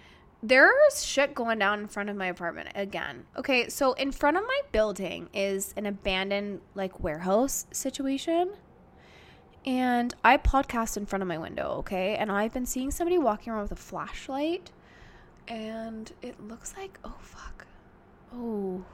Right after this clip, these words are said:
there's something going on over there. There's a lot of, unfortunately, it's really sad to say this, but there's a lot of homeless people that kinda hang out in this, like, abandoned building. And a couple months ago, there was about seventeen,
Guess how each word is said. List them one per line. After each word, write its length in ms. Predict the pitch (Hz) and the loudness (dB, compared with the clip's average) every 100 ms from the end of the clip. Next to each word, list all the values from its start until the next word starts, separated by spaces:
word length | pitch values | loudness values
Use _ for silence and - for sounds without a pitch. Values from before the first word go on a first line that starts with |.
| - - | -20 -14
there's 140 | 269 | -8
something 280 | 370 370 247 | -6 -4 -4
going 220 | 196 196 | -4 -2
on 160 | 202 208 | -2 -2
over 220 | 202 202 | -2 0
there. 260 | 190 196 - - - - - - | 0 0 -4 -18 -20 -20 -14 -2
There's 180 | 349 | 0
a 60 | 370 | 4
lot 220 | 330 330 | 8 8
of, 320 | 320 311 - - - | 8 6 0 -8 -4
unfortunately, 1040 | 262 247 - 269 247 240 254 233 202 214 | -2 -4 -6 2 2 2 0 0 2 2
it's 180 | 208 - | 0 -2
really 140 | 220 | -2
sad 280 | 208 208 190 | 0 2 2
to 60 | 190 | 0
say 200 | - 175 | -6 -4
this, 160 | 185 | -4
but 80 | 214 | -4
there's 160 | 220 240 | -4 0
a 20 | |
lot 140 | 262 | 2
of 80 | 294 | 4
homeless 280 | 208 190 185 | 0 -4 -4
people 280 | - 196 196 | -4 0 2
that 160 | 190 | 0
kinda 240 | - 185 180 | 0 -4 -4
hang 240 | 180 165 | -4 -2
out 200 | 170 175 | -2 -2
in 100 | 175 | -4
this, 140 | 185 185 | -6 -6
like, 120 | 185 | -6
abandoned 420 | 190 185 190 190 | -4 -4 -2 -2
building. 400 | 185 190 202 202 | -2 0 0 0
And 260 | 175 185 - - - - - | -2 -2 -6 -16 -18 -16 4
a 100 | 294 | 6
couple 280 | 302 359 415 | 8 8 6
months 260 | 269 220 269 | 2 0 0
ago, 160 | 233 | 0
there 140 | 226 220 | 2 0
was 120 | 220 | 0
about 280 | 220 196 - | 2 2 2
seventeen, 840 | - 214 220 208 - 208 202 202 | 2 2 2 -6 -4 -2 -2 -4